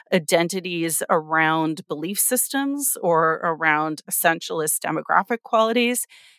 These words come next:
And that anyone who then would deviate from that was, was dangerous. But, uh, what, what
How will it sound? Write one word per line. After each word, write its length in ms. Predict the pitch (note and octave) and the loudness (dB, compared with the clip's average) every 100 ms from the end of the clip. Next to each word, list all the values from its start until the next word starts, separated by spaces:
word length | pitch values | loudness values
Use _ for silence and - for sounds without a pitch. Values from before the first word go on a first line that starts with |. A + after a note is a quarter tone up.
| _ - | _ 2
And 500 | F3 E3+ E3 E3+ D#3 - | 4 4 2 -4 -8 2
that 180 | F#3 - | 2 4
anyone 400 | F#3+ F#3 F#3 F3 | 0 2 0 0
who 120 | F#3 | 0
then 160 | E3+ | 0
would 180 | D#3+ C3 | -2 -4
deviate 520 | - F3+ G#3 G#3 A3+ | -4 -2 2 2 2
from 180 | - A3 | 2 0
that 280 | G#3+ G#3+ - | 2 0 0
was, 220 | E3+ D3 | -4 -6
was 180 | - D#3 | -6 -8
dangerous. 580 | - A3 G3 A#3 A3 - | -4 -2 0 0 0 0
But, 140 | - F3 _ - - _ _ | 2 2 _ -20 -20 _ _
uh, 80 | G#3+ | 2
what, 260 | G#3 B3 F#3 | 6 4 4
what 180 | A#3 | 0